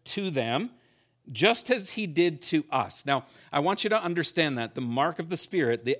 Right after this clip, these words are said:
evidence of the Holy Spirit in someone's life, that's what he's talking about,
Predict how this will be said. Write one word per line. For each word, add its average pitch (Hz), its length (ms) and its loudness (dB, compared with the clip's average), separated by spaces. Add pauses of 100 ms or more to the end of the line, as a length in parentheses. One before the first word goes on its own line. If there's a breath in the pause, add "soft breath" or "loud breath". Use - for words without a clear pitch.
evidence 175 460 2
of 147 140 -8
the 139 60 -4
Holy 156 260 -2
Spirit 143 440 0 (240 loud breath)
in 143 140 -2
someone's 151 640 -2
life, 127 460 4
that's 127 240 0
what 165 80 0
he's 170 160 -4
talking 170 460 -4
about, 98 280 -4